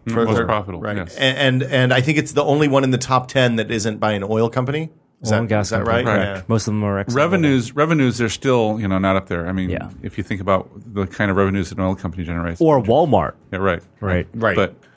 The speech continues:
Speaker 1: profits, yeah, that third
Speaker 3: Oh,
Speaker 1: biggest.
Speaker 3: yeah. The margins. And, and they, they say they'll never expect margins this high again. Um,
Speaker 2: Well, this is because they delayed the four S launch until, uh,
Speaker 3: because
Speaker 2: June,
Speaker 3: of a co-,
Speaker 2: into,
Speaker 3: combination
Speaker 2: into
Speaker 3: of multiple
Speaker 2: December.
Speaker 3: factors.
Speaker 2: Uh, multiple carriers in the U S and
Speaker 3: They had
Speaker 2: emerging
Speaker 3: a,
Speaker 2: markets,
Speaker 3: they had
Speaker 2: right?
Speaker 3: a extra fourteenth week to this, uh, quarter,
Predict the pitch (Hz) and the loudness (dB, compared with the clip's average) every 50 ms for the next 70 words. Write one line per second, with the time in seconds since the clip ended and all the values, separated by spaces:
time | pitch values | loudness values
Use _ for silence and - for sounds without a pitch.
0 | _ _ - 147 151 151 - 143 123 - - - 101 85 85 92 98 92 92 - | _ _ 0 0 0 2 0 -2 -4 -4 -2 0 0 0 0 -2 -10 -10 -10 -6
1 | - 95 92 120 123 110 98 104 110 98 80 76 82 - _ _ _ 226 _ - | -8 -4 -2 -2 -2 0 0 0 0 0 -2 -2 -6 -12 _ _ _ -20 _ -10
2 | 104 101 101 110 117 120 123 95 101 92 90 90 - 123 135 147 147 147 151 170 | -8 -6 -2 0 2 2 2 2 0 -2 -2 0 0 0 2 2 2 2 2 2
3 | 160 160 160 151 - 160 135 123 120 120 120 110 113 107 - - - 113 104 - | 2 2 0 2 2 2 2 2 2 2 2 2 0 -2 -2 -2 -4 -4 -4 -2
4 | - 104 101 90 82 90 87 85 82 - 98 90 80 - 85 67 - 90 - _ | 0 0 0 0 -2 -6 -6 -8 -6 -2 -2 -2 -2 0 -2 -4 -4 -6 -14 _
5 | - _ _ _ _ _ _ _ _ - 98 92 87 85 82 82 127 139 135 156 | -20 _ _ _ _ _ _ _ _ -2 0 0 0 0 0 2 0 0 2 2
6 | 160 156 147 151 127 143 147 131 123 131 - - - 127 123 120 120 110 101 117 | 0 0 0 -2 0 0 0 0 0 -4 -10 -12 -6 0 2 2 2 2 0 2
7 | 110 120 117 110 107 110 107 - - - 113 107 107 104 101 95 - - 98 104 | 2 4 2 4 4 2 2 2 0 0 2 4 4 4 4 2 0 -2 0 0
8 | 104 101 98 98 - 104 98 - 104 101 98 98 95 92 95 - - - - 101 | 0 0 -2 -4 -6 -8 -4 -2 0 0 2 0 0 -2 -4 -6 -10 -8 -4 -2
9 | 98 95 92 90 131 113 135 127 120 123 120 113 110 110 110 143 131 - - 180 | 0 0 0 0 0 2 2 2 2 0 0 0 -2 0 -2 -2 -2 -2 -2 -2
10 | 175 160 151 135 - 139 131 127 120 117 117 104 98 104 98 95 90 82 80 87 | 0 0 0 0 0 0 2 2 0 0 0 -2 0 0 0 -2 -2 -8 -10 -8
11 | - - - _ _ _ _ _ _ - - - 104 107 101 101 101 101 95 104 | -10 -10 -12 _ _ _ _ _ _ -10 -6 -2 0 2 2 2 2 0 -2 -6
12 | - 135 123 120 117 - 101 - 110 107 107 - 113 110 104 101 101 95 104 101 | -4 0 0 0 0 0 -2 0 0 0 0 0 0 0 0 0 -2 -2 -4 -4
13 | 101 98 98 98 95 95 95 95 - 107 110 113 117 117 113 117 113 110 107 95 | -4 -2 -2 0 0 0 -2 -2 -4 -2 0 2 2 2 4 2 2 2 2 0
14 | 92 90 90 87 - 87 - 120 120 113 113 110 107 104 - 107 104 - - - | 0 -2 -4 -4 -4 -2 0 2 2 4 4 4 4 4 4 2 2 0 2 0
15 | 120 110 - - 123 117 - - 123 113 104 104 98 110 123 120 - - - - | 0 0 2 2 0 0 0 0 -2 -2 -2 -2 0 0 0 0 -2 -6 -12 -8
16 | - 98 104 101 95 - - - - - 104 101 92 92 - - 147 156 170 185 | -4 0 0 0 0 0 -2 -6 -6 -4 -2 -2 -2 -2 0 2 2 4 4 4
17 | 190 196 | 2 0